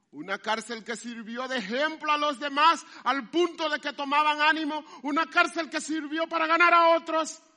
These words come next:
incluso dentro de la guardia pretoriana. ¿Sabe por qué? Porque Cristo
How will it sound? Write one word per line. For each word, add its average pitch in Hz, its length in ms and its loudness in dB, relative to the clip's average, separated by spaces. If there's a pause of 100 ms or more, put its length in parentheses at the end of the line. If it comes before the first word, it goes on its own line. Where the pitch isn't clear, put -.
(140)
incluso 294 580 -4
dentro 285 360 -4
de 285 60 -2
la 285 120 2
guardia 285 400 -2
pretoriana. 262 760 -4
¿Sabe 196 220 -10
por 214 160 -14
qué? 147 240 -16 (960)
Porque 113 340 -20
Cristo 123 680 -20